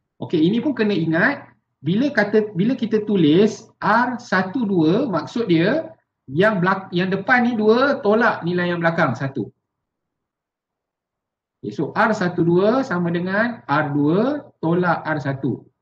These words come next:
Tit-, uh, titik akhir tolak titik mula. Dia sentiasa macam tu.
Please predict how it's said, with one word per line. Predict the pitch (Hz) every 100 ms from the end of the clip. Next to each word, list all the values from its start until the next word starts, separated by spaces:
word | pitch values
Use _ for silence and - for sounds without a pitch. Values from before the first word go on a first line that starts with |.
| _ _ _
Tit-, | 156 160 _ _ _
uh, | 147 160 160
titik | 180 185 214 208
akhir | 156 196 240 311 330 196
tolak | 190 190 190
titik | 196 202 175
mula. | 208 208 110 - - _ _ _ _ _ _
Dia | 151
sentiasa | 165 190 214 208 226
macam | 185 175
tu. | 147 104 -